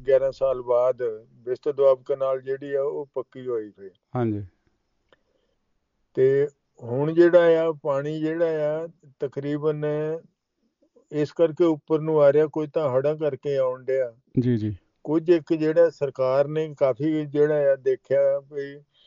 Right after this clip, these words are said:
Speaker 1: ਨਹਿਰਾਂ ਦੀ ਸਾਫ਼ ਸਫਾਈ ਬੜੀ ਕੀਤੀ ਆ, ਚਾਰ ਹਜ਼ਾਰ, ਸਾਢੇ ਚਾਰ ਹਜ਼ਾਰ ਕਰੋੜ ਰੁਪਈਆ ਜਿਹੜਾ ਆ,
Speaker 2: ਹੂੰ।
Speaker 1: ਉਹਨਾਂ ਨਹਿਰਾਂ ਦੀ ਸਾਫ਼ ਸਫਾਈ ਤੇ ਲਾਤਾ।
Speaker 2: ਅੱਛਾ।
Speaker 1: ਤੇ ਬਹੁਤ ਸਾਰੇ ਖਾਲੇ ਬਣਾਏ ਆ
Speaker 2: ਹੂੰ।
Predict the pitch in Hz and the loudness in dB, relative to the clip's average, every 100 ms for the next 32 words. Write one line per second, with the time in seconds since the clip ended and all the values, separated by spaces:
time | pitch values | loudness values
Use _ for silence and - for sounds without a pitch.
0 | _ _ - 127 147 160 160 139 117 117 | _ _ -2 2 4 4 0 -2 -4 -4
1 | - 127 139 143 139 131 123 127 117 131 | -2 4 4 4 0 0 -6 -10 -6 0
2 | 127 120 131 123 131 135 143 131 123 120 | 0 2 2 2 4 4 4 2 0 0
3 | 139 147 139 139 127 120 131 127 127 131 | 0 0 0 2 4 4 4 2 2 -2
4 | 127 131 123 131 127 131 127 127 131 135 | 0 0 -4 -6 -4 0 -2 -2 0 0
5 | 113 113 117 - 127 120 110 101 156 156 | 0 -4 -8 -4 0 0 -2 -4 -2 0
6 | 156 139 143 151 143 139 - 117 117 - | 4 6 6 6 0 -6 -6 -6 -6 -10
7 | 117 123 120 131 123 120 107 - 101 92 | -2 -2 -2 -4 -2 -2 -4 -8 -12 -14
8 | _ - 120 - 113 107 98 _ _ _ | _ -6 -6 -4 -8 -8 -10 _ _ _
9 | - 139 135 131 165 175 165 160 165 - | -2 -2 0 0 0 2 0 0 -2 0
10 | 120 120 135 127 131 117 107 107 92 - | 4 6 4 2 -2 -2 -2 -4 -6 -16
11 | _ 127 117 110 101 | _ 0 0 0 -2